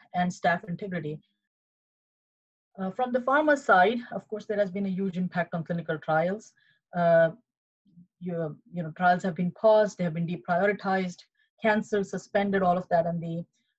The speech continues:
uh, picture on the right, uh, shows, um,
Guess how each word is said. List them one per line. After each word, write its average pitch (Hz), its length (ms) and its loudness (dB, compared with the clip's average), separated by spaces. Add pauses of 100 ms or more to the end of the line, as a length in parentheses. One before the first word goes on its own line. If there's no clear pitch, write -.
(140)
uh, 170 80 2
picture 214 320 -4
on 202 80 2
the 196 100 2
right, 180 320 2 (160)
uh, 165 200 -2
shows, 180 640 -10 (120)
um, 160 460 -2